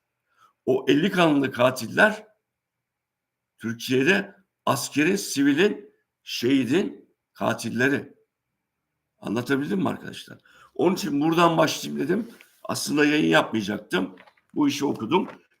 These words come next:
Özgür Özel de zaten, e, çay topluyor. Özgür Özel'den de bununla ilgili bir açıklama gelmiş. Şimdi göreceğiz. Hakkari'ye gidecekler. Hakkari'de bir şov yapacaklar.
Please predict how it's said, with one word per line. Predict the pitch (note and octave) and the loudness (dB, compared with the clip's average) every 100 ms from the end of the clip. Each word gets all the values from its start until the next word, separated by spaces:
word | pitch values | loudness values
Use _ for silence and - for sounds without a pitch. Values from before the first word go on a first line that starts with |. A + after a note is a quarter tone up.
| - | 2
Özgür | F3+ D3+ F3+ | 2 4 2
Özel | D#3+ - C#3+ D3 C3 | 2 2 4 4 4
de | A2+ | 0
zaten, | - - - B2+ C#3 - _ _ | -4 -6 -4 -4 -4 -8 _ _
e, | - - A#2+ G#2+ | -6 -2 -2 -2
çay | - D3 D3+ | 0 0 0
topluyor. | G#2 - - C#3 - - _ _ _ - | -4 -6 -4 -4 -4 -10 _ _ _ -2
Özgür | C#3 B2 D3+ | 0 2 2
Özel'den | D3+ C3 D3+ D3 D#3 C#3+ | 2 2 2 2 2 2
de | A#2+ | 0
bununla | A#2+ A#2 | -2 -2
ilgili | - - | -4 -4
bir | A#2 | -6
açıklama | F2 - - - | -8 -10 -12 -12
gelmiş. | F2 F2+ - G#3+ - - - _ _ | -12 -12 -10 -10 -10 -18 -20 _ _
Şimdi | - C#3 D3 | -10 -4 4
göreceğiz. | E3+ F3 D3+ D#3+ F3 - _ _ | 6 6 6 4 2 -4 _ _
Hakkari'ye | - D#3+ - D3+ D3+ C#3+ | 2 2 4 4 4 0
gidecekler. | A2+ G2+ - - - - - - _ - | -4 -8 -12 -8 -4 -4 -6 -20 _ -4
Hakkari'de | C3+ D3+ D#3+ D#3 D#3 G#2 | -2 2 2 2 -2 -4
bir | C#3+ | -6
şov | - C#3+ D#3 | -6 -4 -2
yapacaklar. | D3 - F2 E2 - - - | -2 -4 -10 -16 -12 -6 -6